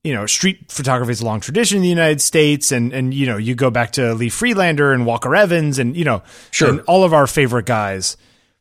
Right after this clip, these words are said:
Speaker 1: And, you know, that, uh, how many of these pictures wouldn't have been able to be taken, and we wouldn't know about these times, and we wouldn't know what it was like back then if everyone was like, "I need to get paid for getting my picture taken while I'm sitting on these steps outside." Um,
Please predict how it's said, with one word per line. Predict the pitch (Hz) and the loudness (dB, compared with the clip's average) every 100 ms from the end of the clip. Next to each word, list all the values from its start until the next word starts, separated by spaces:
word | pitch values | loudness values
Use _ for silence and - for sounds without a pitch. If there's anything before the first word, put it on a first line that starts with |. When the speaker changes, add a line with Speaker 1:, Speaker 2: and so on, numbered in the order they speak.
| _ _ _ - | _ _ _ -2
Speaker 1:
And, | 160 165 | 0 2
you | 220 | 0
know, | 190 120 | 0 0
that, | 165 - | -2 -2
uh, | 190 190 170 147 | -2 -2 -2 -6
how | 151 202 | 0 2
many | 226 214 | 2 2
of | |
these | 185 165 | 0 -2
pictures | - - 160 | -2 -2 -2
wouldn't | 123 143 170 175 - | 0 2 2 0 -2
have | 139 143 | -2 0
been | 156 | 0
able | 156 151 | 0 0
to | 143 | -2
be | 135 | -2
taken, | 123 143 151 131 113 | -2 -2 -2 -2 -2
and | 113 | -2
we | 127 | -2
wouldn't | 123 156 180 | 0 0 0
know | 143 135 | 0 0
about | 131 123 120 | 0 -2 -2
these | 123 - | -4 -6
times, | 117 113 110 | -6 -4 -2
and | 117 | -2
we | 117 | -2
wouldn't | 123 175 185 | 2 2 2
know | 143 135 | 2 2
what | 131 | 0
it | 110 | -2
was | 120 110 | -6 -6
like | 113 120 - | -4 -4 -4
back | 113 104 | -6 -6
then | 113 104 101 104 - _ _ _ - - | -6 -6 -6 -8 -12 _ _ _ -12 -6
if | 123 | 0
everyone | 151 139 131 | 0 0 0
was | 127 113 | -2 -4
like, | 110 - | -6 -2
"I | 214 | -2
need | 233 | -2
to | 170 | 0
get | 170 - | -2 0
paid | 202 220 151 | 0 2 2
for | - 147 135 | 0 0 0
getting | 147 147 | -2 -2
my | 143 | -2
picture | 127 180 156 | -2 -4 -2
taken | 131 139 127 | -2 -2 0
while | 123 | 0
I'm | 123 | 0
sitting | - 135 | -2 -2
on | 123 | -2
these | 120 - | -2 -2
steps | - 202 - | -2 -2 -4
outside." | 104 87 98 67 62 _ _ _ _ - | -8 -6 -10 -12 -16 _ _ _ _ -6
Um, | 131 123 110 104 | -2 0 0 -4